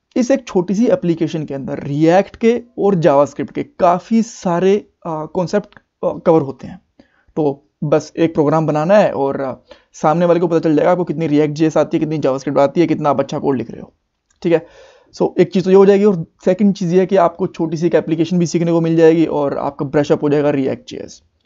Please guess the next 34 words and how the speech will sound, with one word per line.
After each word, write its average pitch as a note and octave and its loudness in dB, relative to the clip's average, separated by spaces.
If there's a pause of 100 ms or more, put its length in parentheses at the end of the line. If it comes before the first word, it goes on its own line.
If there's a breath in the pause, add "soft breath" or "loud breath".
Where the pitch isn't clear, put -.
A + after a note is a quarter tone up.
(100)
काफ़ी D#3+ -6
सारी D#3 4
चीज़ें D#3 -4
यूज़ D3+ 0
होंगी D3 -2
इसके D3 -6
अंदर, D3+ -4
स्टार्ट D3 -2
टाइम D3+ -2
यूज़ C#3+ 0
होगा, D3 2 (180)
टाइम D3 0
इंटरवल D3+ 0
यूज़ D3+ 2
होगा, D3+ 4
अ, - -12
क्लियर G#3 4
टाइम F#3 2
इंटरवल E3+ 4
यूज़ D#3+ 2
होगा, D#3 4 (500 soft breath)
स्टेट्स F#3 2
भी F#3 4
यूज़ E3+ 2
होंगी, E3 -2
सीएसएस F3+ -2
भी F3 2
यूज़ E3+ 0
होगी। D#3+ -2
So - -6 (160)
सब G3+ 2
कुछ F#3+ -2
देखते C3+ -4
हैं। - -18